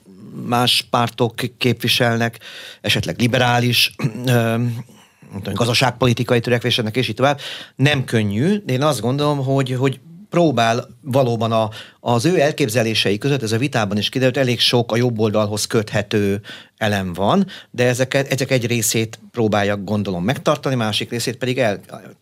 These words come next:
el kell válnia, és valahogy be kell jönni erre a, a, a középirányba. Azt mondhatom, hogy röviden, hogy ő,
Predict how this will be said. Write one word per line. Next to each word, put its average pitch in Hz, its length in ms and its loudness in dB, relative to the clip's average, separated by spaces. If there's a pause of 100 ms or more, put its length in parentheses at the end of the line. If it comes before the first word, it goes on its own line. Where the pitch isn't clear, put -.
(200)
el 123 160 0
kell 120 220 0
válnia, 110 580 0 (240)
és 113 100 -8
valahogy 117 460 0 (200)
be 123 200 -2
kell 104 200 -2
jönni 104 340 -2
erre 104 280 -2
a, 110 100 2 (160)
a, 117 200 -2
a 117 100 -2
középirányba. 107 680 -2 (320)
Azt 208 140 2
mondhatom, 196 280 2
hogy 117 220 0
röviden, 175 480 2
hogy 139 160 -2
ő, 135 200 0